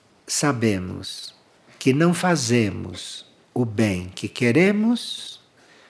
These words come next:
mas fazemos o mal que não queremos. Isto disse um grande iniciado, Paulo de Tarso.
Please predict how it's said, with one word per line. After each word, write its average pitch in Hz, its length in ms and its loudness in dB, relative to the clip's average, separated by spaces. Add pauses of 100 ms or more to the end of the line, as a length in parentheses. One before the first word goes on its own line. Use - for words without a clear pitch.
(140)
mas 139 280 0
fazemos 143 840 2
o 165 80 8
mal 143 480 2
que 165 220 0
não 147 340 0
queremos. 101 1200 -4 (140)
Isto 160 380 0
disse 143 420 -2
um 165 120 -6
grande 127 300 0
iniciado, 123 760 -4 (440)
Paulo 110 240 -6
de 135 140 -6
Tarso. - 500 -12